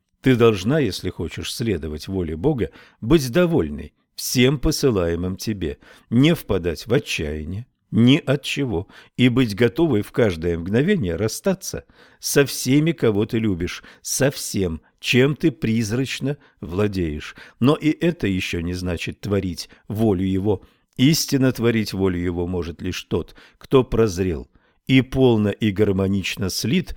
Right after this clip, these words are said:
с жизнью, которая во всех едина. Но об этом ты после еще узнаешь".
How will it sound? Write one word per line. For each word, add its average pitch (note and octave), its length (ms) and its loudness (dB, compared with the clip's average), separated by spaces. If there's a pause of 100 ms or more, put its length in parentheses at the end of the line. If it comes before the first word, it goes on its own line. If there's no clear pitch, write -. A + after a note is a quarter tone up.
(240)
с G2 100 -6
жизнью, G2+ 720 0 (280)
которая B2 600 2
во C3+ 120 0
всех - 460 -8 (200)
едина. G2 600 -4 (360)
Но B2 200 2
об A#2 220 0
этом A2+ 260 -2
ты G#2 340 -2 (220)
после C#3+ 600 -2
еще B2+ 440 0
узнаешь". F2 680 -6